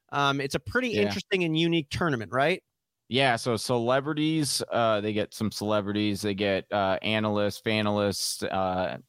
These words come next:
Speaker 2: things like that. There's, last year there was, like, twelve or two, two thousand people in this,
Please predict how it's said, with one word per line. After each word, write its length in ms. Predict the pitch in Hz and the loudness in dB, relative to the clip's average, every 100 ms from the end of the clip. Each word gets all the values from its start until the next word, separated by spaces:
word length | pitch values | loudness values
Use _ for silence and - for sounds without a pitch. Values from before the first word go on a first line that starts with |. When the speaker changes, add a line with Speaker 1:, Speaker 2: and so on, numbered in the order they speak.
| _ | _
Speaker 2:
things 200 | 110 107 | -4 -2
like 120 | 104 | -2
that. 240 | 107 104 - | 0 0 0
There's, 320 | 110 - - - - _ _ _ _ | -4 -4 -12 -16 -20 _ _ _ _
last 360 | 117 160 170 175 | 2 2 2 0
year 100 | 175 | 2
there 140 | 160 | 2
was, 220 | 147 127 135 | 2 2 0
like, 180 | 107 | -2
twelve 720 | - - 135 143 147 151 143 131 | -4 -2 2 4 4 2 2 2
or 180 | 127 113 | 0 0
two, 360 | - 180 139 - - | -4 -4 -4 -10 -8
two 160 | - 160 | -2 0
thousand 400 | 160 156 156 135 | 2 2 0 -4
people 500 | 151 151 - 165 160 | -4 -4 -2 -2 0
in 100 | 160 | 0
this, 360 | 156 - - | -2 -4 -8